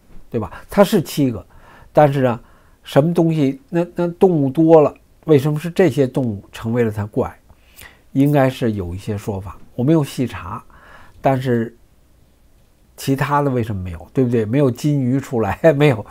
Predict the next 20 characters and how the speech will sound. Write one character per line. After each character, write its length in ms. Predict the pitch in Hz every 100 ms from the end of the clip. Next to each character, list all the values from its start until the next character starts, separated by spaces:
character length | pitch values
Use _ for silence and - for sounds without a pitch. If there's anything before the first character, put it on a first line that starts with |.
| - - - - -
这 200 | - 123
就， 180 | 127 127
我 160 | 107 110
就 100 | 123
说 200 | - 135
这 100 | 143
意 220 | 131 98
思 140 | -
了。 60 | - - - - - - - - - - - - - _ _ - - - - - - - - - - - _ _ - -
姜 180 | 226 233
子 80 | 185
牙 160 | 185
带 220 | - 208
诸 200 | 165 196
将 220 | 190 175 151
出 200 | - 196
营， 180 | 156 165
跟 140 | 175
袁 200 | 165 160
弘， 300 | 156 135 156